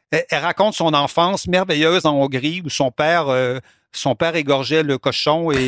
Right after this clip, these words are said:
et le découpait. Elle, elle, elle nous raconte ça, c'est magnifique. Et donc, elle quitte, elle quitte la Hongrie, euh, de, euh, euh, en, en pleurs parce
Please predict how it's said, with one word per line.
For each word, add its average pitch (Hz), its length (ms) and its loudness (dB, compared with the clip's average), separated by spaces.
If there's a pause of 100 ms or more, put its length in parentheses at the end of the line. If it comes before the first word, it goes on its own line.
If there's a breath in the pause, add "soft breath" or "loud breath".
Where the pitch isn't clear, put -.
(220)
et - 20 -4
le 127 160 0
découpait. 139 840 0
Elle, 135 200 0
elle, 160 180 -2
elle 165 140 0
nous 170 100 2
raconte 165 280 0
ça, 185 140 0
c'est 180 100 -6
magnifique. 147 420 0 (400 loud breath)
Et 170 120 0
donc, 269 300 2
elle 208 180 -2
quitte, 381 240 2 (100)
elle 202 180 0
quitte 320 220 -2
la 214 140 2
Hongrie, 196 560 0
euh, 156 200 4 (300 loud breath)
de, 151 140 -2
euh, 160 160 2
euh, 151 640 2 (140)
en, 160 120 2
en 147 60 0
pleurs 226 500 2
parce - 320 -4